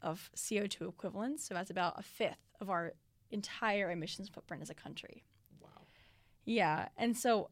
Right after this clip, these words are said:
Speaker 1: a ten percent cut in driving would be the same as taking twenty-eight coal-fired power plants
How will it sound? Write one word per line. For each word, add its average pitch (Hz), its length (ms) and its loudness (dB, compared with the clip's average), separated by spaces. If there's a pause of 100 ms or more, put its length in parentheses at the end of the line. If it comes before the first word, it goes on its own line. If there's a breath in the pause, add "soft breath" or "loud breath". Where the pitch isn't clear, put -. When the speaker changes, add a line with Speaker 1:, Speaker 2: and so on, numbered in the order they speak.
Speaker 1:
a 226 80 2
ten 240 360 0
percent 320 440 0
cut 214 380 0 (100)
in 180 460 -2 (520)
driving 190 520 0 (600 soft breath)
would 226 580 4
be 214 120 0
the 220 140 2
same 226 320 2
as 254 120 0
taking 233 360 -2
twenty-eight 226 600 0
coal-fired 185 600 -2
power 165 240 -2
plants 214 460 -4